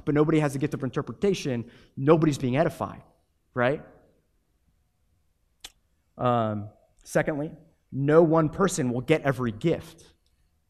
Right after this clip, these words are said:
right? Notice what he says here. "Do all heal? Do all speak in tongues?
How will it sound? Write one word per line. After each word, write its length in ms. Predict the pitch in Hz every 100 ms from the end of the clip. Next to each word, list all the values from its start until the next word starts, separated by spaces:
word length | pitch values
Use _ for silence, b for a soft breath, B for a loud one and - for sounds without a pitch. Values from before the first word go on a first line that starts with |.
| _ _ _
right? 320 | 135 139 156 - - - _ _ _ _ _ _ _ _
Notice 280 | 143 165 160
what 60 | 160
he 80 | 147
says 220 | 160 143
here. 120 | 120
"Do 280 | 113 135 127
all 760 | 113 117 147 175 165 - _ _ _ _ _
heal? 320 | - 147 156 147
Do 220 | 120 110
all 240 | 123 147
speak 300 | 143 - 147
in 100 | 139
tongues? 260 | 127 127